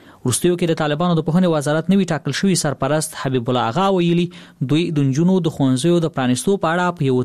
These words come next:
ترتیب کار کوي. هغه ترتیب چې د تیرو څلور سوه ورځو له تیریدو وروسته هم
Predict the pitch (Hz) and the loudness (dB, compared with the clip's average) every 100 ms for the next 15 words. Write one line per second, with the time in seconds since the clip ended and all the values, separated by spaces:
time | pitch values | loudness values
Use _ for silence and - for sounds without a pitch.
0 | 123 127 - 180 - 110 - 107 - _ | 0 -4 0 -2 -2 -6 -6 -8 -8 _
1 | - 143 151 151 147 208 - 202 165 160 | -2 0 0 -2 -2 -4 -2 -2 -2 0
2 | 180 175 175 175 226 - 160 143 131 131 | 0 0 0 0 0 0 0 0 0 0
3 | 123 123 113 113 151 196 143 156 175 | -2 -4 -2 0 0 0 0 0 0